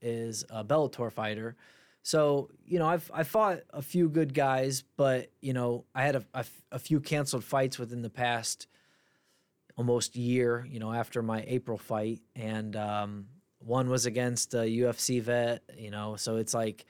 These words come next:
I want to push myself against these guys. I want to be able to test myself, you know. My biggest thing is, you know, after college, I got in trouble at Penn State, so I never actually got to wrestle.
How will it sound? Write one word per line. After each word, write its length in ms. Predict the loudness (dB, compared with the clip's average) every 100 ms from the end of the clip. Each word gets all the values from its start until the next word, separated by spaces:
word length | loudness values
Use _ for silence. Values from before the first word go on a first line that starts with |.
| _ _ _ _ _ _ _
I 140 | 0 0
want 480 | 0 0 0 0 -2
to 100 | 0
push 280 | 2 0
myself 460 | 0 -2 0 -2 -4
against 320 | -4 -4 -4
these 220 | -4 -8
guys. 360 | -6 -6 -6 -6
I 100 | -4
want 340 | 0 0 -2
to 80 | -4
be 100 | 0
able 160 | 0 0
to 60 |
test 340 | -6 -6 -6 -6
myself, 580 | -8 -6 -4 -4 -4 -8
you 80 |
know. 300 | -6 -6 -8 -12 -20 _ _ _ _ -8
My 260 | 2 2 4
biggest 440 | 4 4 0 2
thing 280 | 2 2 0
is, 360 | -2 -2 -6 -6
you 140 | -10
know, 140 | -8 -6
after 240 | -4 -4
college, 760 | -4 0 2 2 -2 -6 -10 -12 _ _ _ _ _ _ _ _ _ _ -4
I 60 | -2
got 120 | -2
in 80 | 0
trouble 300 | 2 2 0
at 80 |
Penn 200 | 0 -2
State, 380 | -2 2 2 2
so 140 | 0 -2
I 100 | 0
never 240 | 0 0
actually 320 | 0 0 -2
got 200 | 0 -2
to 80 | -2
wrestle. 460 | -2 -2 -4 -10